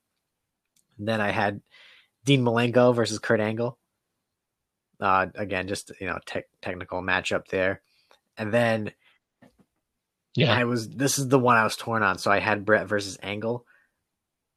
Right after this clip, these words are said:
Speaker 1: I, I was really neck and neck with Rock versus Brett.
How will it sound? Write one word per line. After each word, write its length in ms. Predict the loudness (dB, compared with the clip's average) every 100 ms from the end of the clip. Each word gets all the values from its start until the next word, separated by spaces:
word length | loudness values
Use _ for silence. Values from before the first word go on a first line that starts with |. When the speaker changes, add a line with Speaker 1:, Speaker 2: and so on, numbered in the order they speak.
| _ _ -4
Speaker 1:
I, 720 | 2 4 4 0 -4 -6 -10 _ -20 _ _ -4
I 140 | -2
was 180 | -2 -2
really 220 | -2 0
neck 220 | 0 0
and 60 | 0
neck 240 | -2 -4 -6
with 340 | -2 -2 -2 -10 -18
Rock 360 | -4 2 4 2
versus 680 | 0 -2 -4 -8 -8 -10 -14 _ -12
Brett. 220 | -12